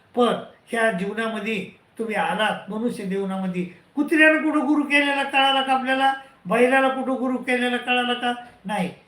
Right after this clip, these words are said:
बैल, कुत्रा म्हणजे त्र्याऐंशी लाख नव्याण्णव हजार नऊशे नव्याण्णव योजनेला गुरुचं महत्त्व नाही, फक्त गुरुचं महत्त्व आहे फक्त एकाच योनीला, ते म्हणजे मानव योनीला. आणि तुम्ही मायबाप, अ, भाग्यवान आहात,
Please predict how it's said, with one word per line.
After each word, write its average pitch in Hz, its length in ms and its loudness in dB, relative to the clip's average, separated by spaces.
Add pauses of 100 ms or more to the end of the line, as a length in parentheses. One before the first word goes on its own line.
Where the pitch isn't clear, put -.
(140)
बैल, 226 360 0
कुत्रा 226 320 -6
म्हणजे 233 380 -2 (220)
त्र्याऐंशी 233 420 -2
लाख 240 100 -2
नव्याण्णव 220 480 -4
हजार 226 320 -4
नऊशे 220 540 -6 (200)
नव्याण्णव 233 480 0
योजनेला 220 640 -4 (280)
गुरुचं 240 440 0
महत्त्व 208 340 -6
नाही, 190 180 -4 (280)
फक्त 226 200 -10
गुरुचं 220 500 -4
महत्त्व 196 260 -8
आहे 202 460 -4 (160)
फक्त 180 160 -12
एकाच 180 500 -4
योनीला, 214 460 -8 (300)
ते 202 80 -6
म्हणजे 180 300 -2
मानव 185 320 -4
योनीला. 202 440 -6 (300)
आणि 165 220 -8
तुम्ही 202 200 -8
मायबाप, 190 400 -4 (440)
अ, 175 120 -8
भाग्यवान 208 580 -4
आहात, 226 240 0